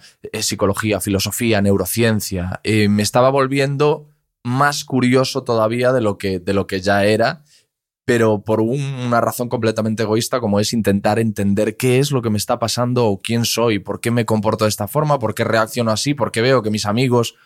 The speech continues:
llevan la vida de otra manera y yo estoy constantemente hundido y preocupado.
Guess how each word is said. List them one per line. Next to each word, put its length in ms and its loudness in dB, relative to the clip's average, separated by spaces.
llevan 360 2
la 80 0
vida 240 0
de 100 2
otra 220 0
manera 420 0
y 100 -4
yo 280 2
estoy 320 -2
constantemente 1000 0
hundido 460 2
y 60 2
preocupado. 680 -2